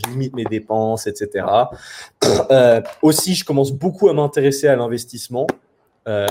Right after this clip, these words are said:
donc, j'ai toujours eu un portfolio, entre guillemets, passif, qui était un truc automatique, et cetera. Mais j'ai commencé aussi à développer un portfolio actif où je choisissais mes actions que j'achetais. J'ai toujours été dans les actions.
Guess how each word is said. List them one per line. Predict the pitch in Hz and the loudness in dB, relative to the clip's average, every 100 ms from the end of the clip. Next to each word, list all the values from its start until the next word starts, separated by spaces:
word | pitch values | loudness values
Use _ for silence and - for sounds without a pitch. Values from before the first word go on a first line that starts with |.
| - | -2
donc, | 139 139 | -6 -2
j'ai | 143 | -4
toujours | - 214 233 233 | -4 -4 -2 2
eu | 190 | 2
un | |
portfolio, | 135 165 165 - 160 170 160 | 2 -2 -2 -4 -2 0 -2
entre | 120 | -4
guillemets, | 131 127 | -6 -8
passif, | 120 143 131 - 190 - - _ _ | 0 0 0 -4 -10 -10 -18 _ _
qui | 117 | -12
était | - | -6
un | 113 | -6
truc | 107 139 139 | -4 -4 -4
automatique, | 110 117 110 104 131 123 | -8 -8 -8 -8 -10 -10
et | 104 | -8
cetera. | 104 101 110 139 - _ _ _ _ | -8 -4 0 0 -2 _ _ _ _
Mais | 143 147 170 190 | 0 4 6 6
j'ai | - 135 | 4 -2
commencé | 151 165 165 - | 0 2 0 2
aussi | 139 139 | 0 4
à | 139 | 2
développer | 131 131 156 | 2 -2 -2
un | 135 | 0
portfolio | 123 - 143 139 131 | -2 -2 -2 0 2
actif | 135 135 - 220 220 - | 0 -2 -8 -10 -10 -14
où | |
je | 110 | -10
choisissais | - 147 151 - 151 | -2 -2 -2 -4 -2
mes | 127 117 | -2 -2
actions | 113 - 135 | -4 -8 -10
que | 110 | -6
j'achetais. | 110 - 175 | -8 -6 -8
J'ai | 120 | -8
toujours | - 143 | -6 -2
été | 123 127 | -2 -4
dans | - | -14
les | 98 101 | -10 -8
actions. | 101 - 151 | -8 -10 -14